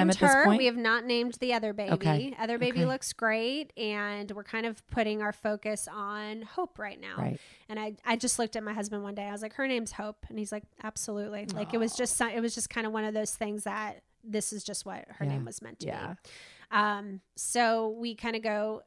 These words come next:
Speaker 1: and see Hope and our other little baby every week, or, and we kinda see, we kind of basically watch her die.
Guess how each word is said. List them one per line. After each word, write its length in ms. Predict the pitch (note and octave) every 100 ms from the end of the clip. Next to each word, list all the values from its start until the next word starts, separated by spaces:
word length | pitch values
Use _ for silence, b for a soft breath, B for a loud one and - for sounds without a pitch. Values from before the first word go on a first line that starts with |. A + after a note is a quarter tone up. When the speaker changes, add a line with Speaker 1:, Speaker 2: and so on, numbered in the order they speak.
| -
Speaker 1:
and 340 | G3+ G3+ -
see 220 | - G#3
Hope 320 | G3+ G#3 A3+ -
and 160 | G#3+
our 100 | G#3
other 220 | G#3+ G3 F#3+
little 160 | G3
baby 400 | G3 G3 G3+ C4+
every 560 | G#3+ G#3 G#3 G3+ G3 G3 _ _ _ _
week, 360 | G3 G3+ G#3+ -
or, 300 | G#3+ G3+ G#3 _ _ _ _ _
and 440 | A3 G#3 G#3 G#3 G#3+
we 300 | G#3+ G3 G3
kinda 280 | F#3+ G3+ G3
see, 600 | - G3+ G3 G3 F#3+ G#3 - D#3
we 160 | A3 G#3+
kind 200 | A#3 A3+
of 420 | G#3+ F#3+ - G3+
basically 540 | G#3 G3+ G#3 G3+ F#3 F3+
watch 760 | G#3+ G3 - G3+ G3 F#3+ - -
her 140 | G3+
die. 300 | G3+ -